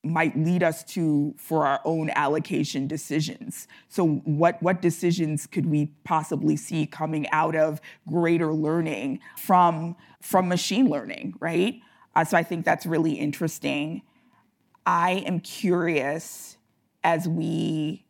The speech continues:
are now talking about infrastructure and we're talking about real estate, and we have talked a little bit about what it means to perhaps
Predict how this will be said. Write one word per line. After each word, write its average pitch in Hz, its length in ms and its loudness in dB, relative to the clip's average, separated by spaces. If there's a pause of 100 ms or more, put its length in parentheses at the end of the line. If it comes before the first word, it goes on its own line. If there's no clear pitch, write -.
(440)
are 170 160 2
now 160 220 4
talking 160 500 0
about 147 500 0
infrastructure 170 1080 -2 (560)
and 165 180 2
we're 165 120 2
talking 151 420 -2
about 143 320 -2
real 160 260 0
estate, 180 800 -2 (440)
and 170 320 2
we 170 200 2
have 165 240 0
talked 175 340 0
a 175 40 0
little 165 260 0
bit 165 220 0
about 160 340 2
what 160 160 2
it - 120 -8
means 165 420 -4
to 156 420 -2 (1200)
perhaps 185 440 2